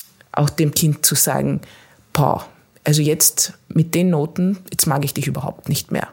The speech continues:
Oder jetzt rede ich eine Woche nicht mit dir.“ Das sind Gewaltformen und das muss man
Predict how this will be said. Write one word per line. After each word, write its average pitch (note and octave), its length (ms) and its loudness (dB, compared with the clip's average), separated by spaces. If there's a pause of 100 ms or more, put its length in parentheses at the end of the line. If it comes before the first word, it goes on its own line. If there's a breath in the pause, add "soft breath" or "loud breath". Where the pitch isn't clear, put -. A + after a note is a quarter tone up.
(420 loud breath)
Oder D#3 200 2
jetzt C#3+ 260 0
rede C#3 140 0
ich D#3 120 0
eine C#3 140 0
Woche - 260 -4
nicht - 240 -4
mit - 200 -4
dir.“ D2+ 120 0 (260 loud breath)
Das - 160 4
sind A3 320 2 (120)
Gewaltformen C#3 840 0
und - 160 -2
das E3 140 2
muss F3+ 300 4
man G3 240 0